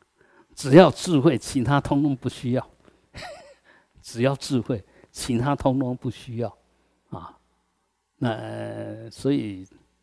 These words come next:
呃，修行为什么能自在？因为你什么都不需要了，所以你就自在了嘛。我们为什么不自在？需要吧。哦，天天吃这种菜，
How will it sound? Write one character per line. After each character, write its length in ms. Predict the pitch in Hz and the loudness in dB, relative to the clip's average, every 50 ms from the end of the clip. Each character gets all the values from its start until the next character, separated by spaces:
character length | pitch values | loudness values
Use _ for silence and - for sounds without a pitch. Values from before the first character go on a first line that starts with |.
| _ _ _ | _ _ _
呃， 400 | 113 107 104 101 107 110 107 101 95 - _ _ _ _ _ _ - - - - - - _ _ _ _ _ _ _ _ _ _ - | -14 -12 -12 -12 -12 -12 -12 -12 -14 -18 _ _ _ _ _ _ -20 -20 -20 -20 -20 -20 _ _ _ _ _ _ _ _ _ _ -20
修 180 | - - 160 156 | 0 4 4 6
行 320 | 139 156 139 127 131 139 - | 6 4 2 2 0 0 2
为 120 | 151 147 | 2 2
什 120 | 131 135 131 | 2 2 0
么 80 | 127 | 0
能 140 | 127 123 127 | 0 0 -2
自 220 | 123 - - 135 107 | -4 -4 -6 -8 -4
在？ 240 | - 135 101 - - _ _ _ _ _ _ _ _ _ _ - | -4 -4 -4 -4 -8 _ _ _ _ _ _ _ _ _ _ 0
因 100 | 185 196 | 2 4
为 80 | 196 | 4
你 140 | 180 143 117 | 4 2 -2
什 160 | - - 165 | -2 -4 -2
么 100 | 143 160 | -2 0
都 140 | 156 160 151 | 0 -2 -4
不 240 | - _ - 180 160 | -8 _ -6 -6 -6
需 320 | - - - - 170 165 | -6 -8 -12 -12 -4 0
要 220 | 170 170 151 131 113 | 2 2 2 2 -2
了， 280 | 104 98 98 98 - _ _ _ _ _ _ _ _ _ _ _ _ _ _ _ _ _ _ _ _ _ _ _ _ _ _ _ _ _ _ _ _ _ _ _ _ _ _ _ _ | -6 -10 -12 -14 -16 _ _ _ _ _ _ _ _ _ _ _ _ _ _ _ _ _ _ _ _ _ _ _ _ _ _ _ _ _ _ _ _ _ _ _ _ _ _ _ _
所 160 | - - 160 | -4 -2 -2
以 20 | |
你 160 | 139 120 107 113 | -2 -2 -4 -4
就 120 | 131 143 | -4 -6
自 200 | - - - 139 | -6 -6 -8 -8
在 240 | 117 - 143 110 92 | -6 -4 -4 -4 -6
了 80 | 87 | -8
嘛。 80 | - - - _ _ | -14 -20 -20 _ _
我 140 | - - 127 | -4 -2 -2
们 140 | 131 147 180 | 0 4 6
为 100 | 185 165 | 6 6
什 120 | 135 165 | 6 6
么 60 | 156 | 2
不 120 | 151 135 135 | 2 0 -4
自 240 | - - 170 147 123 | -6 -6 -6 -4 -4
在？ 220 | 143 131 110 - _ _ _ _ _ _ _ _ _ _ _ _ _ _ _ | -4 -6 -6 -8 _ _ _ _ _ _ _ _ _ _ _ _ _ _ _
需 300 | - - - - - 151 | -18 -16 -10 -6 -4 -4
要 180 | 165 151 135 117 | -4 -4 -6 -8
吧。 240 | - - - - - _ _ _ _ _ _ _ _ _ _ _ _ | -10 -14 -18 -20 -20 _ _ _ _ _ _ _ _ _ _ _ _
哦， 360 | - 117 113 110 110 120 120 117 | -20 -18 -16 -16 -16 -16 -16 -12
天 200 | - - 143 151 | -8 -6 -4 -4
天 180 | 147 151 156 147 | -2 -2 -4 -4
吃 200 | - - - 143 | -6 -8 -8 -6
这 80 | 139 | -4
种 200 | - 143 120 87 87 | -4 -4 -4 -6 -10
菜， 320 | - - - - - 131 | -14 -14 -12 -10 -10 -12